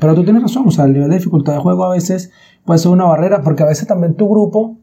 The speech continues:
de juego no quiere un juego o no están acostumbrados o no les gustan los juegos tan densos, y tú llegas y que, "Me compré alta tensión, muchachos, vamos a jugar".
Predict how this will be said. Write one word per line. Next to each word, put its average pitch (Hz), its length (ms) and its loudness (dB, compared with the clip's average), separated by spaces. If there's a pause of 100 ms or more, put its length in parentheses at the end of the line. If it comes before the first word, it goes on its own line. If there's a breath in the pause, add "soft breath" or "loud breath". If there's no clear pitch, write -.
de 156 100 0
juego 160 300 0
no 208 260 -4
quiere 214 220 -6
un 202 100 -8
juego 196 480 -6 (240)
o 151 140 0
no 156 180 2
están 165 180 0
acostumbrados 175 580 0
o 147 100 0
no 147 160 0
les 185 140 0
gustan 190 240 -4
los 180 80 -2
juegos 175 320 -2
tan 185 180 -2
densos, 160 420 -2 (520 loud breath)
y 151 120 2
tú 151 100 2
llegas 165 280 2
y - 20 -4
que, 156 100 2
"Me 156 100 4
compré 180 220 4
alta 220 140 0
tensión, 208 380 2
muchachos, 170 380 0
vamos 160 200 -2
a - 20 0
jugar". 156 240 0